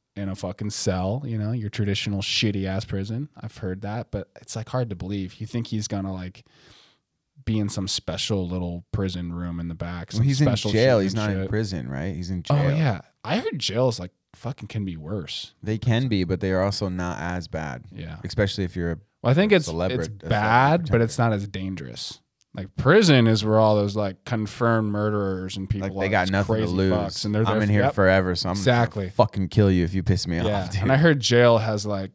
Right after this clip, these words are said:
Speaker 1: le-, like, the food is worse, and there's less, like, T V and luxury and shit. Like, prison is like, "You guys are here forever. You can go play basketball. You can watch the T V."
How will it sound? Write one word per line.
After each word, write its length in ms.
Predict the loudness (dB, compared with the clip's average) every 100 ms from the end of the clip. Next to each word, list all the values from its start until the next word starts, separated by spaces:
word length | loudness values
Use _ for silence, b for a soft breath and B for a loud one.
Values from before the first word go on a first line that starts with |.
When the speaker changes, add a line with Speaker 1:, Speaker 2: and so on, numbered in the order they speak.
| -10
Speaker 1:
le-, 280 | -6 -4 -4
like, 180 | -6 -6
the 80 | -6
food 380 | -4 -2 -2
is 160 | -2 -4
worse, 480 | -2 -2 -2 -2 -4
and 100 | -4
there's 180 | -6 -6
less, 340 | -6 -6 -4
like, 200 | -6 -6 -10 _ -10
T 240 | -4 -4 -4
V 280 | -4 -4 -4
and 120 | -4
luxury 500 | -6 -4 -4 -2 -2
and 120 | -2
shit. 200 | -2 -2
Like, 120 | -4
prison 320 | 2 4 6 4
is 140 | 2
like, 160 | 2 2
"You 60 |
guys 220 | 4 4
are 40 | 6
here 140 | 4
forever. 500 | 4 6 6 6 4
You 80 | 2
can 160 | 0 2
go 160 | 4
play 160 | 4 4
basketball. 640 | 4 2 2 2 6 6 6
You 60 |
can 160 | 2 2
watch 220 | 2 0
the 100 | -4
T 240 | -2 -2
V." 400 | 0 0 0 -2